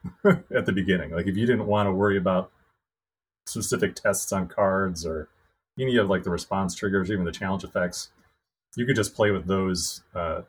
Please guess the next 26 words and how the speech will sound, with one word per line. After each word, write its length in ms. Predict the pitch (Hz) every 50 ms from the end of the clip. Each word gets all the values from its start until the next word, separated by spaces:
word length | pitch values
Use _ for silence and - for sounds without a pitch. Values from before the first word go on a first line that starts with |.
| _
those 180 | - 101 92 -
common 340 | - - 98 95 92 82 78
tests, 560 | - - 101 87 87 - - - - - - _ _ _ _ _ _ _ _ _ _
get 100 | 131 120
a 20 |
lot 160 | 107 107 107 104
of 60 | 101
stuff 260 | - - 101 90 -
done, 340 | - 104 98 95 92 92 87
draw 240 | 85 - 101 98 95
challenge 400 | - - 95 92 92 85 - -
cards, 260 | 104 92 92 87 -
see 140 | - 139 117
what 140 | 101 90 76
happens, 580 | 92 90 - - 90 87 87 85 - - - - _ _
learn 420 | 101 110 117 117 110 107 101 90 - _ _ _ _ _ _
as 200 | - 104 107 98
you 100 | 95 90
play 460 | - - - 104 101 92 90 85 85 - _ _ _ _ _ _ _ _ _ _ _
what 280 | - 95 107 110 98 -
the 80 | 95
various 320 | 90 98 98 95 90 87 -
challenge 300 | - 98 92 95 90 -
effects 280 | - - 92 85 -
do. 240 | - 95 92 98 107
Like, 320 | 107 101 85 85 87 -